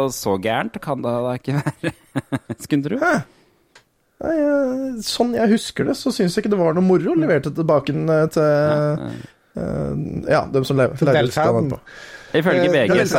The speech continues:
Speaker 1: er det jo,
Speaker 2: nettopp.
Speaker 1: det er jo en, et terningkast fire. Men sjørøvermoro, skriver de. <laughs>
Speaker 3: Men det ser jo ikke ut at det er relatert til Sid Meier sin, eh,
Speaker 1: Pirates.
Speaker 3: sin
Speaker 1: Nei.
Speaker 3: greie. Nei.
Speaker 1: Nei.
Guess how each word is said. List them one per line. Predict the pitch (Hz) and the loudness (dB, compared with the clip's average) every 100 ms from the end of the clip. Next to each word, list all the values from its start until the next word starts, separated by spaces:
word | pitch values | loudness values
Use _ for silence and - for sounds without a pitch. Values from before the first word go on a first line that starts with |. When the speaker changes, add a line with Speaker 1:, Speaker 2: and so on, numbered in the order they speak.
| 113 | 2
Speaker 1:
er | |
det | 104 | 2
jo, | 110 | 2
Speaker 2:
nettopp. | 110 107 107 110 | 2 2 2 2
Speaker 1:
det | 117 | 2
er | 98 | 2
jo | 117 | 0
en, | 117 107 123 | -2 -4 -4
et | 110 | -6
terningkast | - 98 78 80 92 - | -2 -4 -2 -6 -6 -8
fire. | - - 113 85 85 107 98 | -10 -8 -6 -4 -2 -2 -2
Men | 135 269 | -2 -2
sjørøvermoro, | - - 311 131 98 87 90 101 101 110 | -2 -2 2 2 2 0 0 0 0 0
skriver | - 98 95 - | -2 -4 -4 -4
de. | - - 143 - | -10 -4 -4 -4
<laughs> | 147 131 - | -4 -4 -4
Speaker 3:
Men | 143 | 0
det | 160 170 | 0 2
ser | 170 151 | 2 2
jo | |
ikke | 143 190 | 2 2
ut | 147 | 2
at | 170 | 2
det | 165 156 | 2 2
er | 151 147 143 | 2 2 2
relatert | 139 135 - 139 | 2 0 0 -2
til | 139 | 0
Sid | 135 127 | -2 -2
Meier | 131 139 156 151 131 | 0 2 2 2 0
sin, | 156 143 131 | 0 2 4
eh, | 123 120 113 - _ _ _ - | 4 4 0 -4 _ _ _ -4
Speaker 1:
Pirates. | 92 95 | -2 -2
Speaker 3:
sin | - 139 | -2 -2
Speaker 1:
Nei. | 127 | 2
Speaker 3:
greie. | 123 127 123 - | 2 0 -4 -8
Nei. | 156 135 | -6 -4
Speaker 1:
Nei. | 104 95 | -2 -4